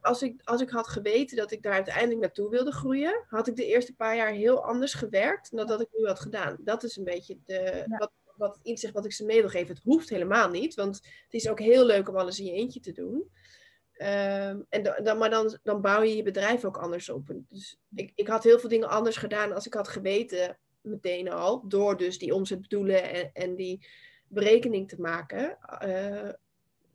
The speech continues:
Speaker 1: ha-, ja, als ik dan had geweten dat ik met een, uiteindelijk met een team zou willen werken, had ik dingen anders inge-, ingezet,
Speaker 2: Ja,
Speaker 1: zeg.
Speaker 2: en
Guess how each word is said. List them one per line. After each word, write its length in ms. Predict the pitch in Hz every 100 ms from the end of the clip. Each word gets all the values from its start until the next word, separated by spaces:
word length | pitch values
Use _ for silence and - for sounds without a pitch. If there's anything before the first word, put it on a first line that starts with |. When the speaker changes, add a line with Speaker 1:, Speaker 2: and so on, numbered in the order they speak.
| -
Speaker 1:
ha-, 180 | 175 196 -
ja, 180 | 220
als 120 | 185 196
ik 60 |
dan 120 | 202
had 120 | 202 196
geweten 340 | 196 202 226
dat 100 | 190
ik 100 | 202
met 280 | - 190 196
een, 160 | 196 -
uiteindelijk 440 | 202 202 226 269 226
met 100 | 208
een 100 | 202
team 220 | 240 269
zou 140 | 202
willen 180 | 180 180
werken, 320 | 170 175 185
had 140 | 185 190
ik 120 | 190
dingen 220 | 196 185
anders 560 | 190 196 185 180 - 185 - _
inge-, 720 | - 214 220 185 170 170 175 202 - _ _ _ _
ingezet, 440 | - 220 214 196 160
Speaker 2:
Ja, 60 | 277
Speaker 1:
zeg. 140 | 277
Speaker 2:
en 420 | 269 262 262 -